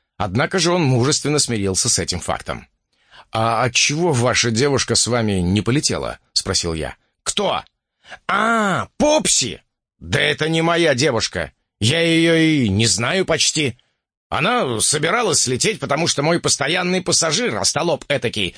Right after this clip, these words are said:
сломал ногу на той неделе во время жесткой посадки. Попси настаивала на том, чтобы взять с собой какую-то огромную дамскую сумку. И без нее лететь не желала, прямо-таки не могла с ней расстаться.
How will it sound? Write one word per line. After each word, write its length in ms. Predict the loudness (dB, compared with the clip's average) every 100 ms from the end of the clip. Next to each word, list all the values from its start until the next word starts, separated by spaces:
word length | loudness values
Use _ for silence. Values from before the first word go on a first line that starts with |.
| -14 -4
сломал 480 | -2 0 0 2
ногу 520 | 4 4 2 2 0 -2 _ -4
на 140 | -2
той 160 | 0 2
неделе 340 | 2 2 2 2
во 100 | 2
время 260 | 2 2
жесткой 340 | 0 0 0 0
посадки. 540 | -2 -2 -6 -12 -18 _ _ _ _ 0
Попси 340 | 0 2 0
настаивала 680 | 0 0 0 0 0 2 2
на 140 | 2 2
том, 160 | 0
чтобы 280 | 0 0 0
взять 260 | 0 0 0
с 40 |
собой 240 | 0 0
какую-то 460 | -2 0 0 0 -2 -4
огромную 800 | -6 -4 0 2 2 2 2 2
дамскую 540 | 0 -2 -2 -2 0 0
сумку. 540 | 2 0 -2 -4 -6 _ _ _ _ -2
И 160 | 0 2
без 260 | 0 0
нее 300 | 0 2 2
лететь 360 | 0 0 -2 -2
не 240 | -2 0 2
желала, 420 | 2 0 0 0
прямо-таки 500 | 0 -2 -2 -4 -4 -2
не 180 | 0 2
могла 340 | 2 0 0
с 140 | 0 0
ней 120 | 0
расстаться. 680 | 2 0 0 -4 -2 -4